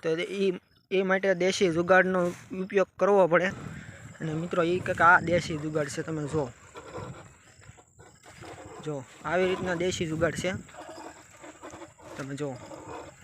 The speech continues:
તો હવે રિઝલ્ટ પણ સારું નહીં આવે કારણ કે દી હાવ આથમી ગયો છે ને આઠ વાગી ગયા છે. તો હવે આપણે જઈશું ઘર તરફ.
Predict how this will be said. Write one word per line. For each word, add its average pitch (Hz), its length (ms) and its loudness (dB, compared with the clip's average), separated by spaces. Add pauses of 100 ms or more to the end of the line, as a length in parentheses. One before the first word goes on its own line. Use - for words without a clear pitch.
(920)
તો 143 360 -6
હવે 156 360 0 (720)
રિઝલ્ટ 165 320 -2
પણ 165 200 -2
સારું 175 300 4
નહીં 180 240 0
આવે 165 160 2
કારણ 160 240 0
કે 160 100 -2
દી 160 220 -2
હાવ 165 240 4
આથમી 165 320 2
ગયો 170 140 0
છે 165 140 -4
ને 151 60 -2
આઠ 160 300 2
વાગી 180 220 4
ગયા 170 160 4
છે. 156 200 0 (800)
તો 139 60 -4
હવે 143 140 -2
આપણે 160 300 2
જઈશું 165 340 2
ઘર 160 280 0
તરફ. 196 280 4